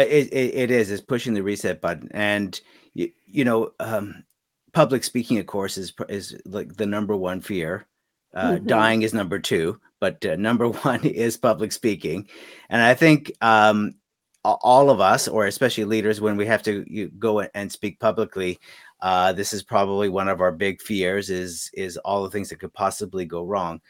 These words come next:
Speaker 1: So even just taking, I think, as you're saying, even taking that thirty seconds or that minute before you go on to, you know, not look at your phone, not be distracted, and take a few
Speaker 2: Mm-hmm.
Speaker 1: good deep breaths to, to reset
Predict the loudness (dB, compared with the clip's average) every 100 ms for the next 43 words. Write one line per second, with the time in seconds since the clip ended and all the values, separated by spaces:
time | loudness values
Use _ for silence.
0 | -20 -8 0 4 6 6 6 2 2 0
1 | 0 -2 -2 -2 -4 -4 -4 -2 -2 -4
2 | -6 -6 -6 -4 -4 -6 -4 -4 -4 -6
3 | -6 -6 -6 -6 -6 -6 -6 -10 -10 -8
4 | -8 -6 -2 0 -2 -4 -6 -6 -8 -20
5 | -16 -10 -8 2 4 4 2 -2 -2 -2
6 | 0 0 0 -2 -6 -10 -2 -2 0 -2
7 | -2 -2 0 0 -2 -2 -2 -4 -20 -20
8 | -10 -2 6 6 6 4 2 -2 -12 -18
9 | 2 6 6 6 2 2 0 2 2 2
10 | -2 -6 -4 -4 -8 -10 -4 -4 0 2
11 | 2 0